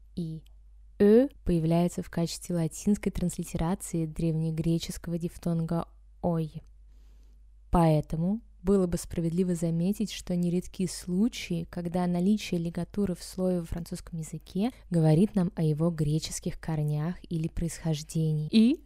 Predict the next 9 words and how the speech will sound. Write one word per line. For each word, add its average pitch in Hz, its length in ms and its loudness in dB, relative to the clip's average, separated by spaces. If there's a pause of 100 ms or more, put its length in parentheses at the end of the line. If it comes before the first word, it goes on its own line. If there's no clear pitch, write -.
(120)
слово 175 540 4
«сердце» 190 720 -2
не 175 520 4
исключение. 190 840 0 (340)
Оно 196 260 4
является 202 800 4 (100)
родственным 175 1040 2
древнегреческому 170 1200 -2
«кардия», 156 800 -2